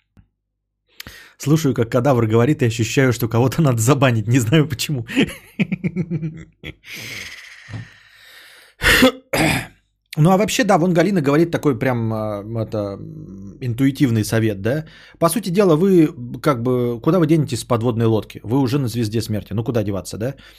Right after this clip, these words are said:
Тем более, вам нравится, в принципе, пиу-пиу стрелять, э, лазерами мимо цели. Ну, то есть, вы для этого созданы.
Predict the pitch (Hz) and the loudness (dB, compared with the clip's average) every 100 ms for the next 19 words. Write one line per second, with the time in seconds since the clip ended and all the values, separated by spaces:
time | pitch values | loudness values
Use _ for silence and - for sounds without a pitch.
0 | _ - 120 165 143 139 139 151 - 110 | _ -2 2 2 2 2 4 2 0 -4
1 | 135 120 - 113 120 120 120 117 113 107 | -4 -4 -6 -4 -2 -2 -2 -4 -4 -2
2 | 117 117 104 104 104 110 113 110 104 104 | 0 -2 -2 -4 -2 0 0 0 -2 -2
3 | 107 101 107 98 - _ _ 143 127 135 | -2 -4 -6 -8 -14 _ _ 0 2 0
4 | 117 123 113 120 113 110 120 104 95 | 0 0 4 2 2 0 0 -2 -10